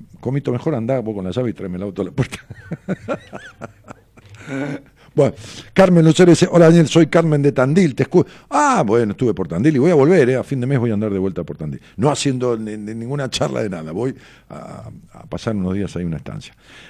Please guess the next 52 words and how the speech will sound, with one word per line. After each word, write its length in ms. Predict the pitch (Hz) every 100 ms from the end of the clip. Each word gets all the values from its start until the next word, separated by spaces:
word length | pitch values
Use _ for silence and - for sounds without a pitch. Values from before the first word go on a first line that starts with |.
| _
"Hola, 180 | 135 139
Dani, 200 | 143 139
qué 120 | 113
lindo 220 | 123 131 123
verte 200 | 131 117
sonreír, 380 | 107 107 127
hoy 140 | 120 117
estás 240 | - 113
muy", 160 | 110 110
ah, 100 | 113
bueno, 240 | 90 76
esto 160 | 76 73
ya 100 | 80
lo 80 | 67
dije. 160 | 60 _ _ _ - _
Este, 540 | - 101 - 110 98
Diego, 680 | 85 110 131 123 120 110 - 90
y 320 | - 95 98
Diego, 420 | - 113 107 101
Diego, 320 | 104 - -
¿qué 140 | - -
Diego? 400 | - - - -
Diego, 400 | - - - -
Diego 240 | - 62
Hernández, 600 | - 71 - - 90 78
dice, 200 | 80 -
"Majestuoso 520 | 90 85 - 123 -
trabajo 340 | - 95 110 98
el 60 |
que 80 | -
haces, 340 | 85 - 101 104
no 80 |
sé 140 | 101 110
si 140 | -
estoy 380 | 104 _ - 110
mal 280 | 90 101 104
informado, 480 | 90 78 98 110 - - -
pero 140 | - 87
haces 180 | -
terapia 300 | - 113 -
con 160 | - 90
gente 260 | - 110 98
del 80 |
interior 240 | 82 82 95
del 100 | 98
país, 220 | 107 113
me 80 | 90
gustaría 260 | 78 101
hacer 160 | 95 95
terapia 240 | - 90
con 120 | 87
vos". 100 | 73